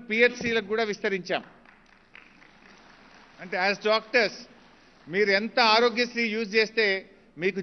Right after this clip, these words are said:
జీతంతో పాటు ఆరోగ్యశ్రీ కింద కూడా ఇన్సెంటివ్ డబ్బులు కూడా వస్తాయి మీ అందరికీ. So that is more మీ ఎంకరేజ్‌మెంట్. పిహెచ్సి డాక్టర్లకు కూడా ఎంకరేజ్‌మెంట్ ఉండాలి. మీకు కూడా ఆరోగ్యశ్రీ అవకాశం ఇస్తే అటు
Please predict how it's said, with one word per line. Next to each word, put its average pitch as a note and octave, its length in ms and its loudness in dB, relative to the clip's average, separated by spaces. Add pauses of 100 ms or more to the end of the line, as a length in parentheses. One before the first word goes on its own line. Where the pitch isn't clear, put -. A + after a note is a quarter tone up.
జీతంతో B3 460 2 (100)
పాటు A3 280 0 (540)
ఆరోగ్యశ్రీ A#3+ 520 2 (100)
కింద A3+ 220 0
కూడా A3 180 2
ఇన్సెంటివ్ G#3+ 480 -2
డబ్బులు F#3 260 -2
కూడా F#3+ 160 0
వస్తాయి E3+ 300 -4
మీ C#3+ 120 -4
అందరికీ. C#3+ 320 -8 (760)
So F#3 60 -8 (140)
that G#3+ 160 2
is G#3+ 140 -6
more B3+ 160 4 (200)
మీ F#3 60 -4 (100)
ఎంకరేజ్‌మెంట్. A3 640 0 (500)
పిహెచ్సి A#3+ 380 2 (120)
డాక్టర్లకు G#3+ 420 -2
కూడా G#3+ 180 0
ఎంకరేజ్‌మెంట్ G#3 580 -2
ఉండాలి. F#3 340 0 (520)
మీకు A3+ 240 -2
కూడా A#3+ 120 4 (100)
ఆరోగ్యశ్రీ A3 460 -2 (100)
అవకాశం G#3 400 -4
ఇస్తే - 180 -6
అటు F#3 120 -2